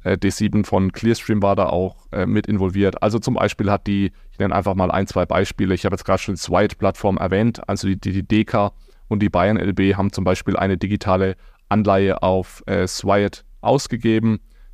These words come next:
Diese Anleihe, die wurde vom Bankhaus Metzler gekauft. Die, jetzt muss ich aufpassen, dass ich nichts Falsches sag. Also die D K Bank hat eine digitale Inhaberschuldverschreibung, äh, e-, emittiert, die vom Bankhaus Metzler gekauft wurde. Und die Bayern L B hat eine Namensschuldverschreibung emittiert, die wurde von der Stadtsparkasse,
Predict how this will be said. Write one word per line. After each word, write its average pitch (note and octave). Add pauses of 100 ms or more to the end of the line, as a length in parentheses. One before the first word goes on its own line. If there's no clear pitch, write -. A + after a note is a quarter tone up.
Diese G2+
Anleihe, F#2
die F2
wurde F#2
vom F#2
Bankhaus F2+
Metzler F#2+ (420)
gekauft. A2+ (320)
Die, G#2+
jetzt G#2
muss A2+
ich A2
aufpassen, G#2+
dass G#2
ich G#2
nichts G2
Falsches A#2
sag. A2+
Also G#2
die F#2+
D A2+
K B2+
Bank A#2
hat A2+
eine G#2+
digitale G#2
Inhaberschuldverschreibung, A2
äh, G2+
e-, -
emittiert, G#2
die G2
vom F#2+
Bankhaus F2+
Metzler A#2
gekauft G#2+
wurde. F#2
Und F#2
die F#2+
Bayern F2+
L F#2+
B G2
hat -
eine F2+
Namensschuldverschreibung F#2+
emittiert, F2+ (320)
die G2
wurde F#2+
von G2
der F2+
Stadtsparkasse, F#2+